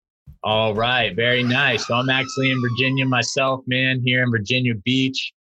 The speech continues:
Uh, good to chat with someone else that's in the area. We don't have a lot of, uh, M D S members in Virginia. Um, I think it might be me and you, and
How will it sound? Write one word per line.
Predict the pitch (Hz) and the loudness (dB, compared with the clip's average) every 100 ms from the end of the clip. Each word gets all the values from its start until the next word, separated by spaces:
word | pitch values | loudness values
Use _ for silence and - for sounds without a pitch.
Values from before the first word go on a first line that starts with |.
| _ _ _ - | _ _ _ -4
Uh, | 107 107 104 | 0 0 0
good | 107 127 | -2 -2
to | 117 | -2
chat | - 123 120 | 0 0 0
with | 110 104 | 0 0
someone | 117 113 110 | 0 0 2
else | 110 110 - | 2 2 0
that's | 104 101 | -2 0
in | 110 | 2
the | 107 | 2
area. | 98 110 113 107 92 | 0 0 2 2 0
We | 110 | 0
don't | 175 180 | 0 0
have | 196 208 | 0 0
a | |
lot | 180 170 | 0 0
of, | 147 135 | 0 0
uh, | 139 135 135 | 0 0 0
M | 151 | -2
D | 147 143 | 0 2
S | 143 - | 0 0
members | 131 139 135 123 113 | -2 0 0 0 0
in | 127 135 135 | 0 0 0
Virginia. | 135 117 123 147 143 170 _ _ _ _ _ _ | 0 0 0 0 0 -2 _ _ _ _ _ _
Um, | 107 113 110 110 107 101 101 | -2 0 0 0 0 0 2
I | 107 | 0
think | 107 143 | -2 -2
it | 139 | -2
might | 127 131 131 | 0 -2 0
be | 120 | 0
me | 120 131 131 | 2 2 2
and | 120 | 2
you, | 127 135 143 | 2 2 0
and | 113 107 104 98 | 0 0 -2 -2